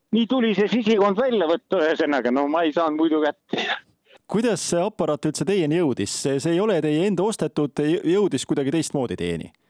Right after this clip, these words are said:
Speaker 1: Sõbra poiss, me olime koos tööl, koos pojal lagunes see siidilindi ära ja siis, äh,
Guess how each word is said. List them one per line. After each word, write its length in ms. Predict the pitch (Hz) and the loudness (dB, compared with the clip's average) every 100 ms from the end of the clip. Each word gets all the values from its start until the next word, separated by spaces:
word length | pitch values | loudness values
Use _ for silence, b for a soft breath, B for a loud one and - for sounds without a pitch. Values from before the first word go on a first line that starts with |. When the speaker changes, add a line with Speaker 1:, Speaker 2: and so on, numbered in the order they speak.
| _ | _
Speaker 1:
Sõbra 320 | - 214 214 202 | -4 -2 0 0
poiss, 300 | 233 233 - | 2 0 0
me 120 | 185 | 2
olime 240 | 185 180 180 | 2 2 0
koos 280 | 190 190 - | 0 -2 -6
tööl, 320 | - 254 208 190 180 170 | -2 2 2 0 -8 -4
koos 440 | 202 196 196 156 _ _ | 0 2 0 -2 _ _
pojal 360 | 214 226 202 185 180 180 | -6 -2 -2 -2 -8 -6
lagunes 460 | 185 170 523 539 - | -4 -4 -10 -12 -10
see 200 | 554 539 - _ _ _ _ _ 392 381 370 | -4 -4 -4 _ _ _ _ _ -20 -20 -6
siidilindi 460 | 185 185 180 - 220 | -4 -4 -6 -6 -2
ära 320 | 262 247 220 | 0 2 0
ja 160 | 415 - | -2 -8
siis, 400 | - - - - | -20 -20 -16 -4
äh, 440 | 208 107 104 104 | 0 4 6 6